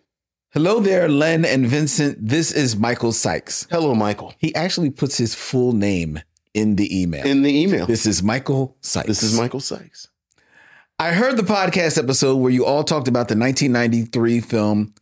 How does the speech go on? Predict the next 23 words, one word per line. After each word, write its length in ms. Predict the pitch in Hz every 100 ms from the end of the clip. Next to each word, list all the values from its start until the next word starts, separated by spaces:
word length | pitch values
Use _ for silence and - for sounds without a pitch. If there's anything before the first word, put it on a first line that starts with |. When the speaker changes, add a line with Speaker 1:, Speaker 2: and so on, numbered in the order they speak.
| -
Speaker 1:
Pathetic 560 | 123 - 151 143 139 95
Justice, 580 | 104 101 - 98 - -
A 120 | 123
K 220 | 120 131 113
A 240 | 113 110 107
Poetic 540 | - 117 135 180 90
Justice, 500 | 98 87 - 101 113 - -
Speaker 2:
Okay. 180 | - 139
Speaker 1:
starring 540 | 151 123 123 120 113
Janet 380 | 107 143 165 98
Jackson 480 | 113 101 - 123 107
and 500 | 107 107 107 101 -
Tupac 320 | 160 156 139
Shakur, 480 | - - 107 98 98
directed 320 | 104 101 98
by 120 | 98
John 300 | 92 95 95
Singleton. 480 | - 143 92 73 - -
Speaker 2:
Mm-hmm. 300 | 139 151 254 - -
Speaker 1:
This 260 | 175 240 180
movie 360 | 185 170 160
was, 380 | 117 107 98 92 _ _ _ _ _
uh, 500 | 117 110 107 104 101